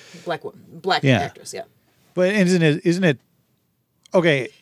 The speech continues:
Speaker 1: 'Cause
Speaker 2: isn't it the
Speaker 1: she
Speaker 2: second time? Because wasn't she nominated for Hidden Figures as well?
Speaker 1: Yeah, and she won.
Speaker 2: She
Speaker 1: like,
Speaker 2: won
Speaker 1: she
Speaker 2: for The
Speaker 1: won
Speaker 2: Help.
Speaker 1: For The Help.
Speaker 2: I thought she
Speaker 1: And
Speaker 2: was
Speaker 1: she was
Speaker 2: nominated for Hidden Figures. But maybe not.
Speaker 1: Wait,
Speaker 2: There were a
Speaker 1: no,
Speaker 2: lot of
Speaker 1: no,
Speaker 2: people.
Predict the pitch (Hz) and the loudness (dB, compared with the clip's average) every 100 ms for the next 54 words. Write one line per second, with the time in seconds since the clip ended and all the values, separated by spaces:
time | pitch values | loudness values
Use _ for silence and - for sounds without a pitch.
0 | _ _ _ - 202 202 226 214 175 - | _ _ _ -8 0 2 2 2 2 2
1 | - 185 156 208 214 - 202 208 196 165 | 2 2 2 0 0 0 2 2 2 2
2 | 156 131 151 170 165 160 156 156 151 139 | 2 2 0 0 0 2 2 4 2 2
3 | 147 135 127 120 - 147 156 165 180 156 | 0 0 0 -4 0 0 2 2 0 0
4 | 143 127 113 110 117 131 214 185 226 220 | 0 0 0 0 2 2 0 -2 0 2
5 | 196 185 196 - 233 190 214 285 202 - | 2 0 -6 -8 -12 -8 -6 -6 -8 -20
6 | _ _ _ - 175 - 180 147 180 226 | _ _ _ -16 -4 0 2 4 2 2
7 | 262 233 220 170 143 180 160 95 - - | 0 0 2 2 2 2 2 0 -6 -20
8 | _ _ - 269 277 - 226 180 180 _ | _ _ -20 -18 -16 -14 -8 -8 -8 _
9 | _ _ _ _ - 147 147 160 - 151 | _ _ _ _ -2 0 2 0 2 2
10 | 127 143 151 170 208 220 202 170 170 143 | 2 2 2 2 2 2 2 2 0 2
11 | 160 143 - 165 113 104 90 107 - _ | 0 -2 0 0 0 -4 -8 -10 -12 _
12 | _ _ 160 170 226 180 160 135 110 139 | _ _ -2 0 2 2 2 0 0 0
13 | 160 147 151 147 135 139 131 | 0 2 2 0 0 -2 0